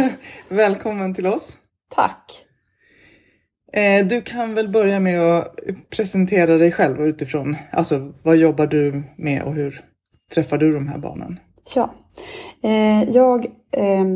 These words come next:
Speaker 2: arbetar som, eh, psykolog vid, eh, plastikkirurgiska kliniken på Sahlgrenska universitetssjukhuset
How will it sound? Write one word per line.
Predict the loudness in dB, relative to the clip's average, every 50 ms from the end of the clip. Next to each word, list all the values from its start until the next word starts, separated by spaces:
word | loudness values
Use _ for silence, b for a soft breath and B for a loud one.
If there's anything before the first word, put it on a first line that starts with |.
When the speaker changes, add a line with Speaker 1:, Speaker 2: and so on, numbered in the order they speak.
| -4 -4 -6
Speaker 2:
arbetar | -6 -6 -4 -4 -6 -4 -4 -6
som, | -4 -4 -2 -2 0 2 2
eh, | 4 4 2 2
psykolog | 0 0 -2 -2 -2 -2 -2 -2 -2 0 2 4 4 2 2 0 -6 -10 -12 _ _ _ _ _ _ _ -2
vid, | 0 0 2 2 2 0 2 2
eh, | 2 2 2 0
plastikkirurgiska | 0 -2 -4 -4 -6 -8 -2 0 0 2 2 0 -2 -4 -4 0 2 2 2 2 2 -2 -2 -2 -4
kliniken | -2 0 2 4 4 4 2 0 -2 -8 -6 -4 -4 -4 -4 -6 -6
på | -6 -2
Sahlgrenska | 0 0 2 2 2 0 0 2 2
universitetssjukhuset | 2 2 2 0 -2 -2 -2 -2 -2 -2 -6 -10 -10 -8 -2 0 0 0 0 0 -2 -4 -4 -6 -16 -18